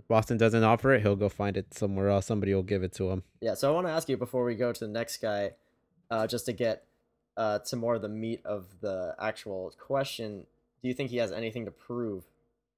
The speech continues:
Speaker 2: this season?
Speaker 1: Oh.
Speaker 2: Or has he, or can he just maintain and that's, that's all he needs to do?
Speaker 1: That's a, that's an interesting take because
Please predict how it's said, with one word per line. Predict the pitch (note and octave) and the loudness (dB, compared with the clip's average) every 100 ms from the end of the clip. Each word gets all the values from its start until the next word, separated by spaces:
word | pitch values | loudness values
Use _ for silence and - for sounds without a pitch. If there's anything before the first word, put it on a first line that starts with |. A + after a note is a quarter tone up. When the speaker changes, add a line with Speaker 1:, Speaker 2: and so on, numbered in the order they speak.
| _ | _
Speaker 2:
this | A2 - | -8 -4
season? | B2+ A#2 - A#2+ | -2 -4 0 6
Speaker 1:
Oh. | C3+ G2 | 8 8
Speaker 2:
Or | B2 | 6
has | C3+ B2 | 2 0
he, | C3 A#2+ A2+ - - - _ _ _ _ _ - _ _ | 0 0 -2 -8 -20 -20 _ _ _ _ _ -20 _ _
or | C3 B2+ | 0 0
can | D3 | 2
he | C#3 | 2
just | C#3 B2+ | 2 0
maintain | C3 B2+ B2 C3 B2 A#2+ | 0 0 0 0 -2 -2
and | A2+ | -2
that's, | G#2+ G#2 - - | -2 -4 -4 -6
that's | A2+ G#2+ | -4 -2
all | G#2 | -4
he | G2+ | -4
needs | G2 F#2+ | -6 -10
to | |
do? | E2 F2 G#2 _ _ _ _ _ _ _ _ _ _ _ _ _ _ _ _ _ | -10 -10 -10 _ _ _ _ _ _ _ _ _ _ _ _ _ _ _ _ _
Speaker 1:
That's | C3 - A3 | 2 4 6
a, | F#3+ B2+ | 6 6
that's | E3 - | 4 2
an | D#3 | 2
interesting | E3 D#3 D3 C#3+ A2 | 2 0 0 0 2
take | D3 E3 A#2+ | 4 4 2
because | A#2+ B2+ A2+ G2+ - | 2 6 4 2 -8